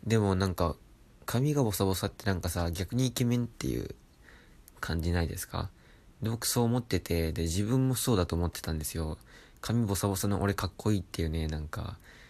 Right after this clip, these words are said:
すごい印象があったんですけど、自分の中で。でも、なんか友達が僕の髪型見て、なんか、「クソ陰キャじゃね？」みたいなことを言われたんですよ、最近。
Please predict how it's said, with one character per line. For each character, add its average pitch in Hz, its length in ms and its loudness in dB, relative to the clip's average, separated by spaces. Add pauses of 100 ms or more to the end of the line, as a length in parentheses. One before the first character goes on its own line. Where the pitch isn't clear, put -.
(340)
す - 160 -8
ご 90 140 0
い - 40 -4
印 90 260 0
象 87 80 -2
が 85 60 0
あ 90 40 -2
っ - 40 -6
た 87 140 -2
ん 82 40 0
で 82 80 -2
す - 120 -6
け 85 60 -2
ど、 85 60 0
自 80 180 -2
分 82 140 -4
の 82 60 0
中 80 220 -2
で。 85 200 -2 (520)
で 104 100 4
も、 98 320 2 (800)
な 101 80 0
ん 95 60 -2
か 90 80 -2
友 107 200 -2
達 117 220 0
が 113 340 2
僕 98 240 -4
の 85 200 -2
髪 90 200 -2
型 92 220 -2
見 95 100 0
て、 92 380 -2 (400)
な 87 80 -2
ん - 20 -2
か、 82 180 -4
「ク - 100 -4
ソ - 120 4
陰 135 160 6
キ 135 120 4
ャ - 20 4
じ 120 80 2
ゃ 127 40 4
ね？」 127 120 4
み 107 80 0
た - 120 -10
い - 20 -8
な - 120 -8 (280)
こ - 100 -6
と 80 140 -4
を - 20 0
言 85 80 2
わ 87 60 2
れ 87 60 2
た 90 100 -4
ん 87 40 0
で 82 80 -4
す - 140 -6
よ、 78 60 -8
最 80 180 -6
近。 80 320 -6